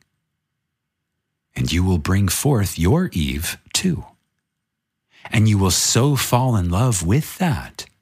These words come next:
that you do not wish her to exist only for you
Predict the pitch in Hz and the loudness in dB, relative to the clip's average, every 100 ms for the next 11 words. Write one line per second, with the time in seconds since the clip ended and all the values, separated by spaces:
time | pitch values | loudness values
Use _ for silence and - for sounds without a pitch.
0 | _ _ _ _ - 113 107 101 120 127 | _ _ _ _ -2 2 2 4 2 2
1 | 113 98 98 147 - - 73 71 117 - | 0 -2 0 0 0 -2 -4 -2 -4 -10
2 | _ _ - 87 78 78 87 123 - - | _ _ -6 -4 -2 -2 0 0 -2 -2
3 | 117 135 113 95 - 165 208 135 71 65 | 0 2 2 0 0 0 0 0 -2 -2
4 | 78 | -4